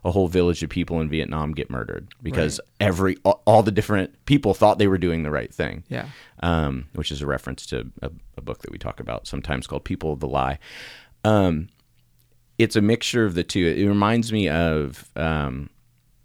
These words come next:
Speaker 1: uh, there's a Zodo Zen master Buddhist guy, um, named Shinryu Suzuki, and he says, "The best way to control a sheep is to give it a wide pen." So I think to your point, the way that social control, I think, in this country is managed by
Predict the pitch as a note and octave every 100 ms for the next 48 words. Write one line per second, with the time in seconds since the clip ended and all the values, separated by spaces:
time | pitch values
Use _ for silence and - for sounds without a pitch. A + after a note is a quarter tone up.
0 | - _ _ E2 D#2 - _ F2 F2 D#2
1 | D2 C2+ - _ _ - G1+ G1+ - D2+
2 | F2 D#2+ D2+ - C#2+ C#2 C#2 C2+ A#1+ -
3 | B1 B1 - C2+ C2+ C2 D2 C#2+ - -
4 | - C#2+ B1+ G#1+ B1+ - D2 C#2+ C#2+ -
5 | E2 C#2+ D2+ C#2+ D#2 C#2 C2+ - C2+ D2+
6 | - F2 D#2 - - - E2+ F#2 - G#2+
7 | F#2+ D#2 - D2+ - E2+ D#2 D2+ C#2+ -
8 | D2+ - E2 C#2+ - C2+ - D#2+ C2+ B1+
9 | B1+ A#1 A1+ - A#1+ G1+ G1+ D#2+ _ _
10 | _ _ _ - - - G2 E2+ G2 -
11 | D#2+ C#2+ - G#2 E2 C#2+ _ _ _ _
12 | - D#2+ F2+ G2 F#2 F2+ E2+ E2+ - D2+
13 | E2+ D#2+ D#2+ D2 - F2+ E2 D2+ - F2+
14 | - D2+ C#2+ A#1 D2 C2+ D2+ D2+ F2 G#2
15 | - - D#2 D2+ D2 C#2+